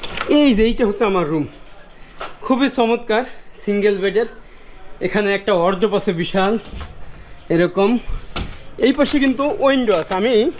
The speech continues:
চাইলে কিন্তু এই ভিউটা নিতে পারবো। এই যে এটা হচ্ছে বাইরের ভিউ।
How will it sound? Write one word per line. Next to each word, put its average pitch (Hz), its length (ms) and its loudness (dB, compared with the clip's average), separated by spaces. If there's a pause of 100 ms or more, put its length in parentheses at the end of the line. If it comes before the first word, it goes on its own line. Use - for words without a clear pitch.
(580)
চাইলে 240 260 2
কিন্তু 262 200 -2
এই 269 60 4
ভিউটা 247 340 2
নিতে 262 200 2
পারবো। 165 280 0 (440)
এই 208 160 6
যে 170 140 0 (1800)
এটা 208 180 2
হচ্ছে 262 140 0
বাইরের 220 400 0 (120)
ভিউ। 247 200 2